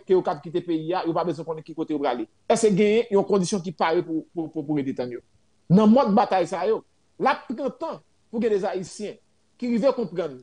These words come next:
ke batay sa li gen plas li, li bezwen yon moun ki pou fè l. Kanmèm li te gendwa, pa t gen filip. Li te gendwa nenpòt moun, men se gen filip ki tankou jezikris te fè l, li te bay tèt li an sakrifis pou te pèmèt li menm,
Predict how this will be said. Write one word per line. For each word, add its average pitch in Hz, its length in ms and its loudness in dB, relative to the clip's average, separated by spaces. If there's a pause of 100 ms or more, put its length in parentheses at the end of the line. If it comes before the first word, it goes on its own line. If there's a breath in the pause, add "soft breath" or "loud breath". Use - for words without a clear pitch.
ke 196 100 4
batay 190 260 2
sa 160 140 -2
li 160 100 -4
gen 170 140 -8
plas 151 240 -6
li, 262 80 -8 (260)
li 180 100 4
bezwen 254 260 4
yon 240 80 2
moun 220 140 0
ki 202 100 -6
pou 185 120 -8
fè 175 120 -4
l. 165 80 -12
Kanmèm 233 340 -6 (560)
li 185 100 -2
te 262 120 4
gendwa, 226 240 2
pa 180 100 0
t 156 80 -6
gen 208 140 -10
filip. 285 320 -6
Li 202 80 0
te 220 80 6
gendwa 196 240 0
nenpòt 226 300 -4
moun, 233 180 -10 (200)
men 214 120 0
se 226 180 6
gen 285 200 -2
filip 214 340 -6 (200)
ki 277 180 0 (1900)
tankou 233 360 -4 (480)
jezikris 220 560 0 (320)
te 208 140 4
fè 254 240 -2
l, 311 140 -8 (220 soft breath)
li 190 80 -4
te 247 100 4
bay 190 180 4
tèt 226 180 0
li 196 60 -4
an 175 60 -6
sakrifis 170 580 -4
pou 165 120 -2
te 214 100 2
pèmèt 202 300 4
li 214 100 4
menm, 214 180 2